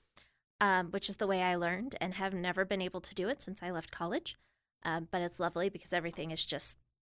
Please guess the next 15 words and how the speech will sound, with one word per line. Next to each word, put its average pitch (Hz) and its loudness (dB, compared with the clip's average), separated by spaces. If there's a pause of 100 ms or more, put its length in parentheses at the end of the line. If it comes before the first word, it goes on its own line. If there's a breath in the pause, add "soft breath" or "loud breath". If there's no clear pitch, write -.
(320)
pinned 294 6
to - -2
the 208 4
table 208 4
and 175 -2
can't - 0
move, 190 0
and 170 -6
it's 165 2
so 269 6
great, 233 6 (380 loud breath)
and 339 10
I 330 8
love 277 6
it. 269 4